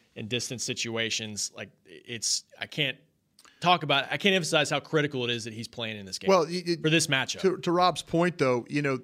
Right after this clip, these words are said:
Speaker 2: if you remember, Garrett went for it, and I, I've totally forgot about this. Like, on his own forty-yard line, thirty-eight-yard line, he went for it on fourth and one.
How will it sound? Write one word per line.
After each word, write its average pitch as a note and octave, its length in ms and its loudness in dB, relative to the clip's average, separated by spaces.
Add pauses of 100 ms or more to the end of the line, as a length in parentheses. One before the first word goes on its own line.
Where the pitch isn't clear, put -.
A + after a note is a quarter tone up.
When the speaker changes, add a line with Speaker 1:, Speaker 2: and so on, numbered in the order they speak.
(140)
Speaker 2:
if C#3 220 -6
you D3 60 0
remember, D#3 220 0
Garrett D#3+ 380 4
went C#3+ 180 -4
for C3+ 240 -2
it, C3 40 -2
and C#3 140 -4
I, D3+ 160 2
I've F3 220 0
totally F3 260 0
forgot C#3 340 0
about B2+ 200 -4
this. A2+ 200 -8
Like, B2 220 -6
on C#3+ 80 -2
his C#3+ 160 -2
own D#3+ 260 0
forty-yard D#3+ 960 2
line, D#3+ 140 0
thirty-eight-yard D#3+ 680 2
line, C3+ 120 -4
he D#3 160 -4
went E3 360 0
for C#3+ 280 0
it C3+ 40 0
on B2+ 80 -2
fourth D3+ 400 -2
and A#2+ 140 -4
one. C#3+ 280 -2